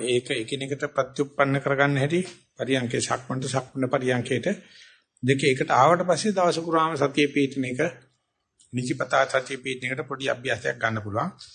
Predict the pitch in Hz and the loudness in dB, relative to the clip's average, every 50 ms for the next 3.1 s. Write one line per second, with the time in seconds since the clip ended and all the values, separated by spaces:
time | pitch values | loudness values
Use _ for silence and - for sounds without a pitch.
0 | - - - _ - 135 131 127 123 139 139 151 160 151 139 131 127 131 143 127 | -20 -20 -18 _ 2 2 2 4 4 2 2 2 4 4 2 2 2 2 2 0
1 | 123 - - - - - _ _ _ _ _ _ - - 117 - - - 135 127 | 0 -2 -8 -14 -20 -20 _ _ _ _ _ _ -8 -8 -8 -6 -4 -2 0 0
2 | 120 117 117 120 120 - - 131 131 131 127 127 127 123 117 117 120 120 123 123 | 2 2 2 0 0 -2 -6 -6 -4 -4 -4 -4 -4 -2 0 2 2 4 2 2
3 | 123 123 | 2 2